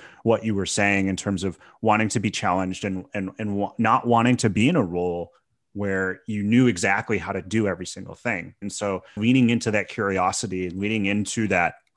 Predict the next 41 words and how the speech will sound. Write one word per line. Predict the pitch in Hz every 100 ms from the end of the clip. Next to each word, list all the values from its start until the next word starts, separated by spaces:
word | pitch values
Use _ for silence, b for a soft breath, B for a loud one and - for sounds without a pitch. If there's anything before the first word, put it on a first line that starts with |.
| -
um, | 90 87
explore, | 90 - - - -
mindset | 104 117 95
of |
exploration, | 95 - 95 90 95 95 90
I | 92
think | - 92 - B B B
perhaps | 107 107 104 -
can | 113 98 - -
maybe | 101 101 101
limit | 107 104 98
some | 110
of | 98
those | 92 87
thoughts | 104 92 -
around | 98 92 92 90
imposter | 85 90 -
syndrome | 98 101 90 87 87
or | 85 - b b
not | 110 90
feeling | - 98 98
like | 90 -
you |
measure | 95 90 87
up | 92 90
or | 92 85 -
worrying | 104 92 92 95
about | 85 87 85 - _
perhaps | - 95 95 - -
not | 92 101
necessarily | 98 101 92
having | 80 92 87 85 b b b b -
all | 113 113
the | 104
experiences | 92 - 101 90 85 98 87
that | 95 87 - _ _
to | 107
do | 98 107
a |
specific | 95 - 98 - 90 87
thing. | - - 107